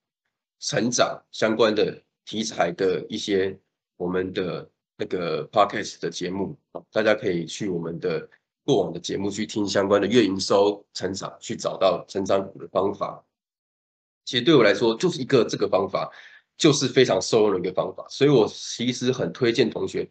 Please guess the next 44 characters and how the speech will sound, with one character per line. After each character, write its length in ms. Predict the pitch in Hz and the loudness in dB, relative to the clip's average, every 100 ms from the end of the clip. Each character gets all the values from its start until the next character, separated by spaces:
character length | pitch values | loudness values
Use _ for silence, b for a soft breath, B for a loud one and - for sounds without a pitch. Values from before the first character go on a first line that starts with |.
| B B B | B B B
其 220 | - 113 | -6 -4
实 180 | 113 110 | -4 -6
真 240 | - 117 | 0 2
的 80 | 117 | 2
就 100 | 104 | 0
是 140 | 104 110 | -4 -4
把 220 | 98 - | -2 -2
一 80 | 90 | -4
个 120 | 101 | -2
方 240 | - 87 | 0 -2
法 240 | 87 - - _ _ | -4 -10 -14 _ _
一 100 | 156 | 0
直 160 | 143 101 | 2 0
练， 260 | 101 107 98 | 2 2 2
一 60 | - | -6
直 180 | - - | -14 -4
练， 200 | 104 92 - | -2 -2 -2
一 20 | |
直 160 | - - | -12 -6
练， 200 | 95 - _ _ _ _ _ | -4 -4 _ _ _ _ _
让 200 | 151 151 | 2 2
这 120 | 123 | 4
个 40 | 131 | 4
方 160 | 120 | 6
法 120 | 110 90 | 6 4
成 160 | 110 | 2
为 60 | 101 | 0
你 80 | 92 | 0
的 40 | |
主 140 | 90 82 | -4 -10
轴。 340 | - 55 - - _ | -8 -8 -8 -12 _
加 200 | - 135 | 4 6
入 140 | 139 123 | 8 4
其 180 | - 104 | -2 0
他 160 | 110 | 4
的 80 | 110 | 4
一 60 | 92 | 4
些 280 | 107 101 - | 2 0 -2
小 400 | - - - 80 | -14 -2 4 4
细 220 | - 131 | 4 -2
节 280 | 87 80 69 | -2 -4 -4
去 140 | - | -4
做 180 | 113 110 | 0 0
记-， 160 | - | 0